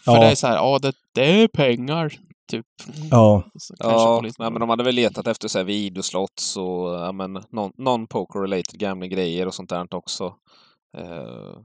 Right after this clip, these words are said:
Speaker 3: för hade de haft det så hade de väl åkt dit med dunder och brak, liksom. Men jag vet inte vad som händer nu. Vi får vänta och se. Doug Polk har ju också en, eh, klubb i Texas, till exempel, om, eh,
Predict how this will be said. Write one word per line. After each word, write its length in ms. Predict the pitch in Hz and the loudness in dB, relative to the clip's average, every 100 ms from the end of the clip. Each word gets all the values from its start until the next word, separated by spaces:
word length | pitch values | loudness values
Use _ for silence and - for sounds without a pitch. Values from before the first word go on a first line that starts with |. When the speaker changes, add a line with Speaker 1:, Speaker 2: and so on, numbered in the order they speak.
| _ _ _ _ | _ _ _ _
Speaker 3:
för 60 | 104 | 0
hade 200 | 107 104 | 2 2
de 100 | 104 | 0
haft 200 | 98 - | -2 2
det 200 | 110 107 | 2 2
så 120 | - | 0
hade 120 | 95 | -4
de 100 | 95 | -4
väl 120 | 90 | -6
åkt 120 | 87 - | -10 -8
dit 160 | 87 | -10
med 100 | 95 | -8
dunder 280 | 95 90 90 | -8 -8 -10
och 60 | 87 | -4
brak, 320 | 98 95 - | -2 -2 -6
liksom. 500 | 80 - 82 82 87 | -14 -14 -16 -18 -12
Men 120 | 95 | -10
jag 60 | 98 | -10
vet 140 | - | -10
inte 140 | 117 | -14
vad 100 | 76 92 | -16 -14
som 100 | 101 | -12
händer 220 | 92 92 | -10 -10
nu. 80 | 92 _ - _ | -14 _ -20 _
Vi 60 | - | -12
får 120 | 160 | -4
vänta 240 | 180 180 165 | -2 0 -2
och 80 | |
se. 220 | - 196 151 - - _ 165 | 0 2 0 -2 -20 _ 2
Doug 140 | 160 | 4
Polk 220 | 165 175 - | 4 2 4
har 80 | |
ju 60 | 170 | 2
också 240 | 131 - | 2 -2
en, 120 | 170 180 | -6 -8
eh, 140 | 160 - | -10 -2
klubb 260 | 139 104 | 0 0
i 40 | 113 | 0
Texas, 400 | 110 - - 107 | 0 0 -2 -4
till 100 | 110 | -6
exempel, 400 | 107 90 - 101 | -4 -6 -6 -4
om, 180 | 101 | -4
eh, 120 | 104 | -4